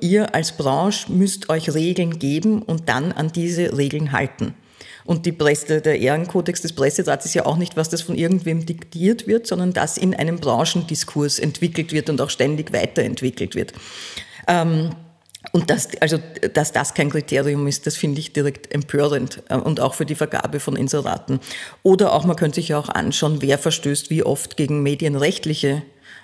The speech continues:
ähm, äh, gegen medienrechtliche Regeln.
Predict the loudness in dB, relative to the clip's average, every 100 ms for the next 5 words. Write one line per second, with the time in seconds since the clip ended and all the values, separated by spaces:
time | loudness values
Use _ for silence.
0 | 0 2 2 0 -2 -6 -18 _ _ _
1 | _ _ _ _ -12 -12 -2 0 2 0
2 | 0 -2 -2 -4 -4 -2 0 0 0 0
3 | 0 2 2 2 0 2 2 2 2 0
4 | 2 4 2